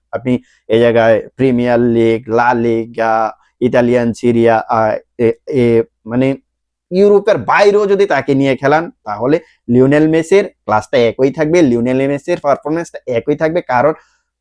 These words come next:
তার যে ফুটবল স্কিল, এটা স্বয়ং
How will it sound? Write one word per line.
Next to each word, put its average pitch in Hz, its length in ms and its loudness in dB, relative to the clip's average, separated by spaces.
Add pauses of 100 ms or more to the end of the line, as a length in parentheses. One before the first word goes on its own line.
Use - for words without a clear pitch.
(120)
তার 180 260 4
যে 196 120 4 (320)
ফুটবল 160 440 2
স্কিল, 107 340 -8 (340)
এটা 127 160 2 (140)
স্বয়ং 117 340 0